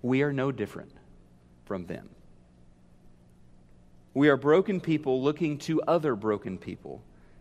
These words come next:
to fix our broken lives. We are glory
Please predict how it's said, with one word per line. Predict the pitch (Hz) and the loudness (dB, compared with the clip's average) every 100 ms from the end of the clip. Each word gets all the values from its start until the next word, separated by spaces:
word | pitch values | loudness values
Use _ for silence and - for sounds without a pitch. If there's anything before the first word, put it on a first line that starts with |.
| - - | -20 -16
to | - | -10
fix | 120 139 131 - | -2 0 0 0
our | 123 | -2
broken | 113 107 110 104 | 0 -2 -2 -4
lives. | 95 87 71 - - - - - - - - - _ - - - - - - - - - _ - - - - - - - - | -4 -6 -10 -18 -20 -20 -20 -20 -20 -20 -20 -20 _ -20 -20 -20 -20 -20 -20 -20 -20 -20 _ -20 -20 -20 -20 -20 -20 -20 -8
We | 135 147 | 2 4
are | 143 | 4
glory | 110 104 139 156 175 156 120 110 110 | 2 -4 0 2 2 2 0 0 -2